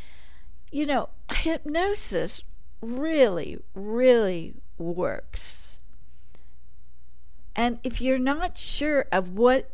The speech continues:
it is all about, visit my actual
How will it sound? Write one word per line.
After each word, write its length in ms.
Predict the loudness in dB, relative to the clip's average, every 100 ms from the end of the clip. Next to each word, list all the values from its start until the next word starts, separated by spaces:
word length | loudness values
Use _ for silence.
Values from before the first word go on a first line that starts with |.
| 4
it 320 | 4 4 0
is 280 | 4 4 2 0
all 300 | 2 2 2
about, 640 | 0 2 2 2 0 -2 -4 -6 -6 -6 -6 -6 -6 -4
visit 580 | 0 2 4 4 4 0
my 560 | -2 0 2 4 4 4
actual 720 | 2 0 0 0 2 2 0